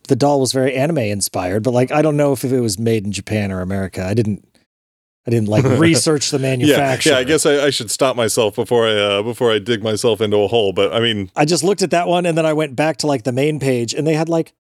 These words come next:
Speaker 1: dozens of, like, different thing, like, different people, and you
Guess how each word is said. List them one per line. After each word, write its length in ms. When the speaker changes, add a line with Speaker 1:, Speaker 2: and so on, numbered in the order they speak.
Speaker 1:
dozens 560
of, 160
like, 180
different 300
thing, 360
like, 200
different 260
people, 400
and 240
you 80